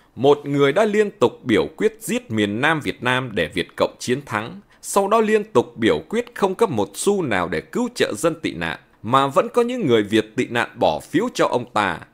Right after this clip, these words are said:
đủ nói lên quá đầy đủ lòng yêu nước và nhất là tính tự trọng của loại tị nạn đó. Loại tị nạn đó đã mất quyền phất cờ vàng và khoác cái áo chống cộng trên lưng rồi. Tuy họ có quyền đấm ngực tự xưng là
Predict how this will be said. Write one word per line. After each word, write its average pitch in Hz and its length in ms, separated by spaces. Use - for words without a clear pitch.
đủ 101 260
nói 185 260
lên 180 280
quá 240 140
đầy 120 200
đủ 85 240
lòng 101 240
yêu 190 240
nước 240 320
và 98 140
nhất 120 320
là 95 120
tính 226 220
tự 135 120
trọng - 240
của 82 120
loại 87 200
tị 107 160
nạn 92 260
đó. 98 340
Loại 127 320
tị 139 220
nạn 135 340
đó 147 200
đã 208 120
mất 254 300
quyền 120 240
phất - 340
cờ 113 220
vàng 107 360
và 107 100
khoác 240 340
cái 185 100
áo 190 220
chống 247 260
cộng - 240
trên 165 180
lưng 160 200
rồi. 80 400
Tuy 208 220
họ 123 260
có 208 100
quyền 110 340
đấm 202 240
ngực - 280
tự - 200
xưng 196 320
là 90 140